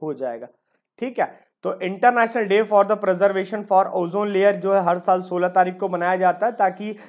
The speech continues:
ये बता सकें कि जो ओजोन लेयर है वो धीरे धीरे क्या हो रही है, हमारी डिप्लीट हो रही है। अभी कोरोना टाइम में थोड़ी ओजोन का जो होल है वो हमारा कम, अ, कम हो गया था। ओजोन का कहीं ना कहीं क्योंकि गैसेस रिलीज होना बंद हो गई थी, जो सीएफ़सी और एससीएफ़सी जो गैसेस होती हैं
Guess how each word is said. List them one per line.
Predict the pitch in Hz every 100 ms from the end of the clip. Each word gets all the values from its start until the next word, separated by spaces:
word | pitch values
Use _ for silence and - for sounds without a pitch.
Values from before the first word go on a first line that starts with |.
| _
ये | 180 214
बता | 170 165 190 220
सकें | 214 202 214 214
कि | 208
जो | 190 208 -
ओजोन | 175 175 175 208 233
लेयर | 208 196 202
है | 196 208
वो | 196
धीरे | 175 180 196
धीरे | 180 196 190
क्या | 196 190
हो | 185
रही | 180
है, | 202
हमारी | 170 170 185
डिप्लीट | 180 160 165 175 170
हो | 160
रही | 143
है। | 135 - -
अभी | 196 240
कोरोना | 240 214 220 240
टाइम | 226 220
में | 226
थोड़ी | 226 208 220
ओजोन | 202 185 202 208
का | 214 208
जो | 208
होल | 175 170 202
है | 208
वो | 196
हमारा | 196 190 190 196
कम, | 196 185 196
अ, | 185 175 - _ -
कम | 190
हो | 214 208
गया | 202 202
था। | 196 208
ओजोन | - 175 170 190 202
का | 190 196
कहीं | 185 185
ना | 190
कहीं | 185 196
क्योंकि | 190 _ - 196 214
गैसेस | 151 175 175 220 208 185
रिलीज | 165 180 202
होना | 190 202
बंद | 190 180 202
हो | 196
गई | 196 190
थी, | 202
जो | 190
सीएफ़सी | 185 185 185 190 185 196 190
और | 185
एससीएफ़सी | 175 170 - 202 185 185 190 190
जो | 175 180
गैसेस | 175 165 160 190
होती | 180 175 175
हैं | 185 196